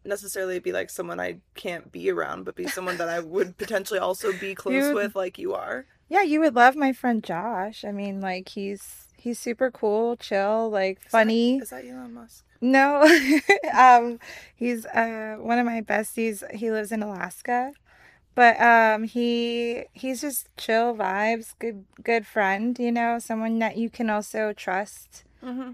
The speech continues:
Speaker 2: And, like, that's what we look for, you know, someone you
Speaker 1: Yeah.
Speaker 2: can trust and just, like, be yourself.
Speaker 1: Yeah.
Speaker 2: And I feel like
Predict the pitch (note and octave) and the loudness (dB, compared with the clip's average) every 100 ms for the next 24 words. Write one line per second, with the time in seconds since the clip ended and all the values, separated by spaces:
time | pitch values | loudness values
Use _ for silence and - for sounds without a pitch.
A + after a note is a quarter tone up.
0 | - G#3+ A3+ A#3 A#3 A#3+ C4 B3+ - C#4+ | -6 0 2 2 2 0 2 0 0 0
1 | C#4+ B3 C4 A#3 G3+ - - - A#3 G#3+ | 0 -2 -4 -4 -4 -8 -8 -6 -6 -4
2 | A3+ A#3 - B3+ C4 C4 B3 B3+ B3 A3+ | -2 -2 -2 -4 -2 -2 -4 -6 -4 0
3 | A3 - A#3+ A#3+ A3 A#3 G#3+ A3+ G3+ G3+ | -2 -2 -4 -4 -4 -4 -4 -6 -6 -6
4 | - F#3+ - - _ _ _ _ - A3 | -6 -8 -8 -14 _ _ _ _ -20 -18
5 | - G#3 A3+ A#3 A#3 A#3+ A3+ A3 - | -18 -6 0 2 2 2 2 0 -2